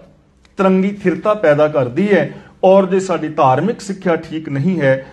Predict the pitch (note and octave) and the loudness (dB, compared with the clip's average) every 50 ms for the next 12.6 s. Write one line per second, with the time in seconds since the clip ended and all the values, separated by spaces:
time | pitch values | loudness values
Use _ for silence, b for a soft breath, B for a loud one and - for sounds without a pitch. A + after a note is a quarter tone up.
0 | B B F#3 E3 D#3+ - D#3 D3+ D#3 E3 D#3+ D#3 D3+ D#3 D3 C#3+ C#3 C#3 F#3 G3 | B B 0 0 2 4 2 2 2 2 0 0 0 0 0 2 4 4 4 4
1 | F3 F3+ F#3 F3+ D#3 D3 - - D3+ D3+ - C3 B2+ A#2+ B2+ C3+ C3+ C#3+ D#3 F3 | 4 2 0 0 -4 -4 -4 -4 -6 -2 0 0 2 2 2 2 2 2 2 0
2 | F3 - B B B B B - F3+ F#3 F#3 F#3+ F#3 - - - - - G3+ F3+ | -2 -8 B B B B B 0 2 2 2 2 -4 -10 -12 -10 -4 2 2 2
3 | E3+ D#3+ E3+ F#3 G3 A3+ - - - B2+ A#2+ G2+ G2+ F#2+ E2+ - - - - B | 4 4 4 4 4 2 -2 -4 -2 0 0 0 0 -4 -8 -10 -12 -16 -20 B
4 | B B B B B B B B B G3 G3 F#3+ G3 C4 C4 C4 C4 - G#3 G3 | B B B B B B B B B 2 2 4 4 4 2 2 2 2 4 6
5 | F#3 F#3 F#3 F#3 F#3+ G3+ G#3+ A#3 A#3+ A#3 A#3+ A3+ G3+ G3 - - F3 D3+ D3+ D#3+ | 6 6 4 2 0 -4 -4 -4 -4 -4 -4 -6 -6 -6 -6 -2 0 2 2 4
6 | F3 F#3+ F#3+ - - - - - _ _ _ _ _ _ _ _ _ _ - G#3+ | 2 0 -2 -6 -12 -14 -18 -20 _ _ _ _ _ _ _ _ _ _ -4 -2
7 | G3 F#3+ F#3+ - G3+ G#3+ A#3 A#3+ A3+ - A3+ A3+ A3+ - F3+ F3+ F#3 G3 G#3+ A3+ | -2 -2 -2 -2 -2 -2 -2 -2 -4 -2 -2 -2 0 0 2 2 4 4 4 2
8 | A3+ G#3 F#3 D#3 C#3+ D#3+ E3 F3 F3+ F#3+ F#3+ F#3+ E3 D#3 D#3+ D#3+ D#3+ D#3+ B B | 2 0 -2 -4 -4 -2 -2 0 0 0 0 2 2 2 0 0 -2 -6 B B
9 | B B B B B G3+ G3+ G3+ - - A3 - E3+ D#3+ E3+ F#3 G3 G3+ F#3 F3 | B B B B B -4 -4 -4 -4 -2 -2 0 2 4 4 4 4 2 0 0
10 | D#3 C#3 B2+ C3 C3+ C#3 C#3+ C#3+ - A#2 G2 F2 - - _ _ _ _ _ _ | -2 0 0 0 2 2 2 0 -2 -4 -12 -12 -16 -20 _ _ _ _ _ _
11 | - E3+ D#3+ F3 F#3 F3+ G#3+ F#3+ A3 A3 G#3+ G#3 G#3+ G#3+ G#3 G3 F#3+ F#3 - F#3+ | -4 0 2 2 2 2 0 -2 -4 -6 -8 -8 -8 -6 -4 -4 -4 -4 0 0
12 | F3 F3+ F3+ F#3 D#3+ D3+ D3+ - - A#2+ G#2 - | 0 0 0 -2 -6 -10 -10 -12 -14 -14 -14 -14